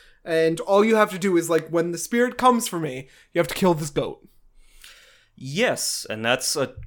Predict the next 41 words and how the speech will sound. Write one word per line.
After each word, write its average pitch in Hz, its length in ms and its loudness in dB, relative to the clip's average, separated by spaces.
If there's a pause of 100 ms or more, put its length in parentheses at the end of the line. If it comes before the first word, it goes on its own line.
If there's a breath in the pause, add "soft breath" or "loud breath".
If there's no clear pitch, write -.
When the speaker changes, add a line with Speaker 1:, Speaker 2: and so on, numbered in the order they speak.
Speaker 2:
recurring 180 560 -2
thing 226 260 -4
through 160 220 -6
many 127 240 -2
cultures, 170 520 -6
is 143 140 -6
the 165 80 -10
scapegoat. 160 680 -6
That 113 140 -2
is 113 160 -8
literally 135 380 -6
where 127 360 -2
we 123 140 -8
get 120 280 -4 (100)
the 113 100 -10
scapegoat 113 680 -6 (500)
terminology 110 640 -6
from. 196 480 -8 (200)
Uh, 107 500 -8
in 104 100 -6
a 104 80 -8
lot 110 240 -2
of 107 420 -10
old 120 540 -8 (260)
religions, 123 800 -6
you 107 160 -16
would 104 260 -10
transfer 113 680 -6
all 107 220 -6
of 101 100 -12
the 113 80 -10
evil 110 280 -10
spirits, 208 520 -4
or 135 60 -2
perhaps 123 400 -6
the 123 100 -8
sins 131 560 -2
of 113 140 -6
the 117 80 -8
group, 117 340 -8
into 117 500 -6